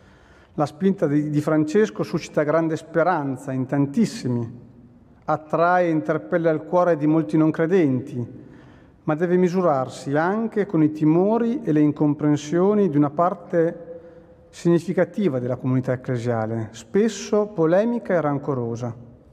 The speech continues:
Gli attacchi contro Francesco continuano senza pudore, senza senso della misura e senza senso della responsabilità.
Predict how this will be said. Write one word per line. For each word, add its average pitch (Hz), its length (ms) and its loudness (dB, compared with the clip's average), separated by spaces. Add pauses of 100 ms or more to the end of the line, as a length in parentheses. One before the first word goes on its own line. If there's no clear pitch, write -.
(540)
Gli 151 120 0
attacchi 156 380 -4
contro 151 580 0
Francesco 160 760 0
continuano 156 600 2
senza 147 280 -2
pudore, 175 760 0
senza 143 340 -2
senso 151 280 -2
della 151 160 2
misura 175 800 0
e - 80 -8
senza 151 320 0
senso 170 320 -2
della 147 140 0
responsabilità. 135 880 -4